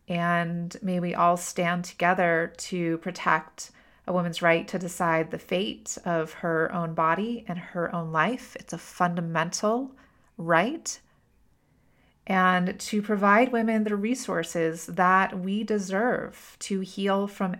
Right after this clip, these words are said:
any challenging situation in life, including abortion. So as always, thanks for being here. I appreciate you.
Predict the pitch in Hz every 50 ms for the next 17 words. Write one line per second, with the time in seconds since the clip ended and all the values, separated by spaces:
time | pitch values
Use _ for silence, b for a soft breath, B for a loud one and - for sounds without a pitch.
0 | - - 190 190 190 196 208 214 226 233 220 - - - - 185 180 185 196 202
1 | 190 180 185 180 175 170 170 - - - - - 185 165 - - 175 175 170 175
2 | 175 - 180 170 165 170 165 165 165 170 170 165 165 175 175 - - - - b
3 | b b b b b b b b b _ - 180 180 175 - - 208 208 202 202
4 | 202 196 - - 170 170 165 156 156 - - 160 160 170 180 180 175 _ _ _
5 | _ _ _ _ _ _ _ _ _ _ _ - - b b b b b b b
6 | b b b b b b b - - 214 208 208 202 196 190 196 196 196 190 -
7 | - 208 196 196 202 202 - 202 180 185 190 185 190 190 190 196 214 190 185 185
8 | 185 185 180 185 - - - 170 165 165 165 165 165 165 160 160 - 175 - -
9 | 196 185 180 - - 190 175 175 - - 175 175 175 170 170 170 165 165 180